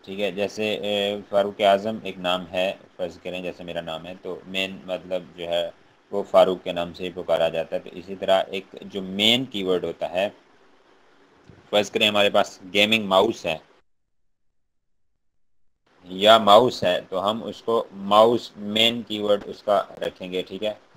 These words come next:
तो जैसे vegetable cutter है, फर्ज करें vegetable cutter है, उसमें ये example बड़ी fit आएगी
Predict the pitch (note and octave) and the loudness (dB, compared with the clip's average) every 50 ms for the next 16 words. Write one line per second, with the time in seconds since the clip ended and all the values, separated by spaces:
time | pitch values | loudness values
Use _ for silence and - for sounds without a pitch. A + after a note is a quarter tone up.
0 | - - _ _ _ _ _ _ - F#2 F2+ F2+ F2+ D2+ F2+ F#2 G2+ G2 G2 - | -20 -20 _ _ _ _ _ _ -2 0 2 2 2 2 2 2 2 2 2 0
1 | A2 G#2 G2 G#2 G#2+ A2 G#2+ - A2+ G#2 G#2+ G2+ - - - G#2 F#2 - G#2+ F#2+ | 0 2 4 4 4 2 0 -2 0 0 0 -2 0 2 2 2 4 6 4 4
2 | E2 F2 E2+ E2+ D#2+ - F2 E2+ D#2+ - - - E2 D#2+ E2 E2 - - - F2 | 4 2 0 0 0 -2 -4 -4 -4 -4 -8 -8 -8 -8 -8 -8 -12 -14 -12 -6
3 | F#2 F#2+ G2 F#2+ G#2+ G2+ - A2 G#2 G#2+ G#2+ G#2 F#2+ - F#2+ F#2 - G#2+ F#2+ F2+ | -4 -4 -2 -4 -4 -4 -2 -2 0 0 -2 -2 0 -2 0 2 4 4 4 4
4 | G2 G#2 G2 F#2 - - G2 F2+ F2 F2 F2 F2 E2 - - C#2+ - F2+ F2 E2+ | 2 0 0 -2 -6 -10 -10 -8 -6 -4 -4 -4 -6 -8 -10 -10 -8 -8 -8 -6
5 | F2+ F2 F2 F2 E2 F2+ F2+ E2 F2 E2+ E2 - - E2+ - E2+ E2 E2 E2 D#2+ | -6 -6 -6 -6 -8 -10 -10 -8 -8 -10 -8 -8 -10 -8 -2 -2 -2 -2 -2 -4
6 | F2+ G2 G#2 | -8 -10 -12